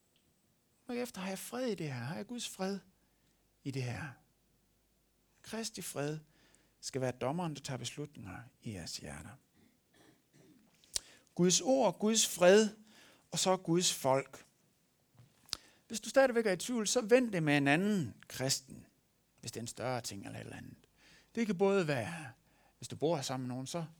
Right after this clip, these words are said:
i det daglige, så bare spørg dem, "Ja, jeg har fornemt det her. Hvad tænker du om det?" Eller det kan være i din cellegruppe, eller det kan være, at du går til en leder i menigheden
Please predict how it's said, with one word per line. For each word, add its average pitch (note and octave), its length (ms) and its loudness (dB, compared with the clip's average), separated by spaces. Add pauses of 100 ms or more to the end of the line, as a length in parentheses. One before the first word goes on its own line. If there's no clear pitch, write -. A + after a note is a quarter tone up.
(540)
i - 60 -12
det - 100 -14
daglige, A2+ 340 -8
så C3+ 160 -10
bare C3 180 -8
spørg B2 340 -4
dem, C3+ 200 -8 (360)
"Ja, A#3 100 -6 (320)
jeg C#4 100 -8
har A3 60 -8
fornemt D#3+ 360 -8
det C#3+ 100 -4
her. B2+ 160 -8 (360)
Hvad F3+ 100 -18
tænker D#3+ 220 -6
du C3 80 -4
om A#2+ 140 -8
det?" G#2+ 160 -8 (720)
Eller D#3 140 2
det D#3+ 100 2
kan C#3+ 100 -6
være A#2 120 0
i G#2+ 40 -2
din D#2 180 -10
cellegruppe, D3+ 680 -2 (460)
eller D3 100 -2
det E3 100 0
kan E3 100 -8
være, D#3+ 80 2
at D#3+ 40 2
du D3 60 -2
går C#3+ 200 -2
til - 160 -6
en B2+ 120 -2
leder D#3 320 0
i B2+ 60 -4
menigheden B2+ 640 -6